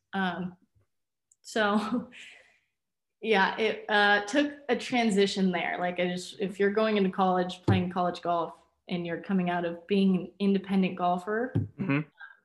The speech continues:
Speaker 1: it's a tough transition and jumping ahead, but it's tough to get out of that too. Like,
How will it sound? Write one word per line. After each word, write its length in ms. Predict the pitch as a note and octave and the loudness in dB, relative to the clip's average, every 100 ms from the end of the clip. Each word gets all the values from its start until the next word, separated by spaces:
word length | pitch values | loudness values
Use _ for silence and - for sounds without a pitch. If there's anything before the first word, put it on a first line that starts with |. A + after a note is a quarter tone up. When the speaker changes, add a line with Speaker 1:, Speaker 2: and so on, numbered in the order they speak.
| _ | _
Speaker 1:
it's 160 | G3 F#3+ | -4 -2
a 60 | A3+ | -2
tough 260 | G#3 F#3+ | 0 -2
transition 760 | - A3 G#3+ A#3+ B3+ F#3+ E3 - - | -2 -4 -2 0 0 -2 -6 -6 -2
and 120 | A3 | 2
jumping 280 | B3 B3+ A3 | 2 4 2
ahead, 400 | F#3 A#3+ A#3+ G3+ | 2 4 2 2
but 160 | F3 - | -2 -2
it's 280 | G#3 G3+ - _ | -2 -4 -12 _
tough 220 | - G3 G3 | 0 0 0
to 80 | |
get 240 | F#3+ G3+ G3+ | 2 2 2
out 180 | G3 A#3 | 2 2
of 100 | G3 | 0
that 160 | F#3 - - | -4 -8 -10
too. 200 | A#3+ A3 E3+ | -4 -2 -2
Like, 200 | - | -6